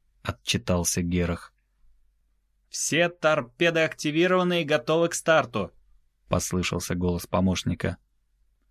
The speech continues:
"Шахты открыты! Капитан!" "Капитан, мы готовы к залпу!" Обернувшись, доложил первый помощник капитана.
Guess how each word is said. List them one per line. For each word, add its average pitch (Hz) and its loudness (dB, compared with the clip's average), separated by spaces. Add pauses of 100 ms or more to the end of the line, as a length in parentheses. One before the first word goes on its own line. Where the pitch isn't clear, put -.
(120)
"Шахты 175 0
открыты! 160 2 (540)
Капитан!" 214 0 (760)
"Капитан, 123 2 (400)
мы 147 4
готовы 135 4
к 95 -4
залпу!" 95 -2 (720)
Обернувшись, 98 2
доложил 92 0
первый 90 0
помощник 85 -2
капитана. 87 -2